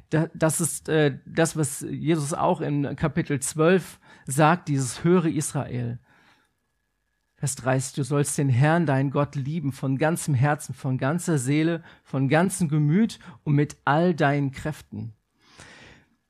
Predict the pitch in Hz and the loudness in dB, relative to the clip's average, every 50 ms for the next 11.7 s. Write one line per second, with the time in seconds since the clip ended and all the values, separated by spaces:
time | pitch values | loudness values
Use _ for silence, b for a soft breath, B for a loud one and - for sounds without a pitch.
0 | _ - - 165 139 143 226 - - - - 175 - - - 98 156 165 202 240 | _ 0 2 4 6 6 4 4 2 0 0 0 0 0 -4 -2 0 2 4 4
1 | 240 170 160 - - - 156 143 - - 160 156 151 151 156 151 156 170 202 233 | 4 4 2 0 0 -2 -2 -2 -2 0 0 2 4 4 4 6 6 8 6 6
2 | 214 220 208 175 135 156 151 170 180 170 185 180 175 - - - - - b b | 6 4 2 2 4 4 4 4 4 4 4 2 2 0 -4 -14 -14 -14 b b
3 | b b b 147 127 131 135 185 190 214 226 202 208 151 160 147 - - 147 151 | b b b -6 -2 2 4 6 8 8 6 6 2 0 0 -2 0 0 2 4
4 | 170 190 208 185 - - - - - - - 170 151 147 143 139 135 - - 147 | 6 6 6 4 2 -4 -12 -10 -8 -4 -2 0 2 2 2 0 0 -2 -6 -8
5 | - - - - - 139 151 151 139 120 139 135 131 135 - - - _ _ _ | -8 -8 -10 -4 -2 0 0 0 0 0 0 -2 -2 -4 -6 -14 -20 _ _ _
6 | _ _ _ _ _ - - - 160 170 190 160 156 131 117 - 156 139 131 - | _ _ _ _ _ -12 -6 -2 0 0 0 0 -2 -4 -2 -2 -2 -2 -2 -4
7 | - - - 135 - - - 135 135 131 120 127 131 135 - - - _ _ B | -8 -12 -12 -12 -10 -8 -6 -4 -4 -4 -4 -6 -6 -8 -8 -12 -18 _ _ B
8 | B B B B B 214 202 147 B - 170 170 139 139 190 214 - - 165 156 | B B B B B -18 -16 -12 B 2 2 4 4 4 2 0 0 -2 -2 0
9 | 135 151 123 123 170 190 226 - - 202 165 131 147 175 175 165 147 127 123 131 | 0 0 2 2 2 2 2 2 2 0 2 2 4 4 4 4 4 0 -4 -10
10 | B B B B B B - 160 170 170 - 165 139 123 131 143 135 135 131 135 | B B B B B B -2 -2 -2 -2 -2 -2 -2 0 0 0 -2 -2 -4 -8
11 | - - - - - - - 143 127 - - 139 143 107 | -10 -10 -12 -12 -12 -8 -8 -6 -6 -6 -8 -10 -12 -12